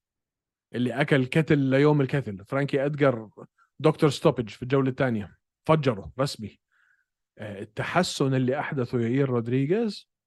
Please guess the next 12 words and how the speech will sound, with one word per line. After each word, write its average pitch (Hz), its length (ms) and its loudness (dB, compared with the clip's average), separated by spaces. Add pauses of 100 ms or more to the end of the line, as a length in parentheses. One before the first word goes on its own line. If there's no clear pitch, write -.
(440)
أوكي. 139 380 2 (880)
أنا 175 180 6
ما 208 120 8
كنت 196 180 -4
بدي 170 180 2
أشوف 147 200 0
هذا 143 140 0
النزال 139 300 2
بصراحة، 120 420 -4 (380)
ولا 185 340 6
كنت 190 320 0
مقتنع 160 800 4